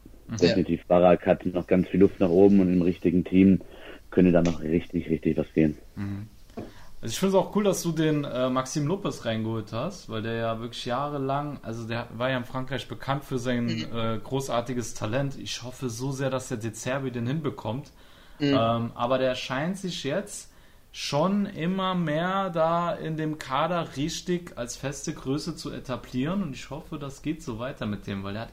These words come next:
Speaker 1: echt ein tolles Spielerprofil und
Speaker 3: Ja,
Speaker 1: der
Speaker 3: voll.
Speaker 1: Vergleich mit Benacer ist cool, ja, ähm, kommt schon hin so von seinem Spielerprofil her, dass er da
Speaker 3: Mhm.
Speaker 1: so eine ähnliche Rolle,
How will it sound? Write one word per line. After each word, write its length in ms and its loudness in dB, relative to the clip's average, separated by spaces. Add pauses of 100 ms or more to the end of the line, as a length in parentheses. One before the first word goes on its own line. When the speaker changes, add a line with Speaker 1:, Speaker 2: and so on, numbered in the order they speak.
Speaker 1:
echt 340 -12
ein 60 -20 (100)
tolles 360 -4
Spielerprofil 840 -6 (420)
und 220 0
Speaker 3:
Ja, 80 6
Speaker 1:
der 140 0
Speaker 3:
voll. 140 2
Speaker 1:
Vergleich 280 8
mit 140 4
Benacer 420 4
ist 160 -8 (100)
cool, 200 -2 (480)
ja, 360 -4 (360)
ähm, 480 0
kommt 240 -6
schon 160 0
hin 140 4
so 120 -2
von 220 -4
seinem 180 0
Spielerprofil 800 -8
her, 240 -4 (360)
dass 160 -6
er 60 0
da 140 2
Speaker 3:
Mhm. 40 2
Speaker 1:
so 100 -2
eine 140 -2
ähnliche 360 -4
Rolle, 380 -2